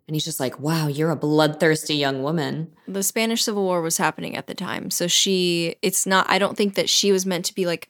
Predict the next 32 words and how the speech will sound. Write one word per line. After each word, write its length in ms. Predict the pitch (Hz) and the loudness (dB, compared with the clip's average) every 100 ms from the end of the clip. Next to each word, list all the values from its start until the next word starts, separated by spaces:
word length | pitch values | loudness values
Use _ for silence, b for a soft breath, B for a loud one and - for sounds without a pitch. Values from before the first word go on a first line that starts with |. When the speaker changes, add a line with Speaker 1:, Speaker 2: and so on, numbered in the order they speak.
| - | -8
Speaker 2:
particularly 1160 | 202 190 - 185 - 185 175 175 180 185 190 _ | -6 -6 -4 -6 -6 -4 -4 -2 -2 -4 -6 _
bloodthirsty. 760 | 180 175 180 185 190 - 208 180 | 0 0 0 -4 -2 0 2 2
I 60 | |
think 180 | 185 185 | 2 -2
the 60 | 170 | -4
point 300 | - 175 170 | -2 -2 0
is, 120 | 160 | -2
like, 320 | 165 160 - - _ | -2 -4 -8 -20 _
all 360 | - 160 165 165 | 0 0 2 -2
of 100 | 165 | -4
Spain 440 | - - 165 160 156 | -4 -2 -2 -2 -4
is 200 | 160 165 | -6 -6
just 380 | 160 - - - _ | -4 -4 -6 -12 _
dealing 440 | 180 170 170 117 | -4 -4 -4 -6
with 200 | - 175 | -8 -6
it. 220 | - - - - | -6 -6 -8 -4
Speaker 1:
But 140 | 180 | -2
it's 160 | 175 - | -2 2
weird 240 | 185 185 175 | 6 6 6
that 220 | 147 - | 2 2
she's 580 | - 151 143 - - - _ - | 0 0 0 -4 -10 -14 _ -2
annoyed 480 | 156 143 139 135 127 | 0 2 2 2 2
that 140 | 127 | 0
her 140 | 143 127 | -2 -2
driver 400 | 120 113 110 101 | 0 0 -2 -2
got 240 | 95 - | -2 -4
blown 260 | - - - | -6 -8 -6
up 340 | 55 78 - _ - | -8 -8 -12 _ -10
and 320 | 147 135 135 - - | -6 -6 -8 -12 -4
not 240 | 127 117 | 0 0
<laughs> 0 | |
horrified. 1040 | - 151 123 - 202 262 185 254 240 233 | -2 0 2 2 4 4 4 4 4 2